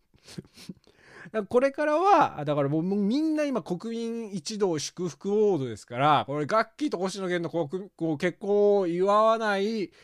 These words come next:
えー、日本国民はもう非国民状態になりますから、これから。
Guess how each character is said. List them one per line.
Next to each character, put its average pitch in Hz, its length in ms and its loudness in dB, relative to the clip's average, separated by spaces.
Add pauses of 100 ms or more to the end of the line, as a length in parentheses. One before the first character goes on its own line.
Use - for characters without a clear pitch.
(200)
え 160 420 2
ー、 147 60 0
日 165 80 0
本 208 240 0
国 214 140 -2
民 196 140 0
は 156 60 -2
も 147 60 -2
う 143 40 -2
非 139 100 -10
国 247 200 2
民 302 240 6
状 285 220 2
態 156 240 4
に 127 580 -6
な 147 120 0
り 151 80 -4
ま 156 100 -2
す 139 100 -10
か 107 80 -8
ら、 95 80 -12
こ 110 120 -10
れ 104 80 -8
か 113 80 -2
ら。 139 180 2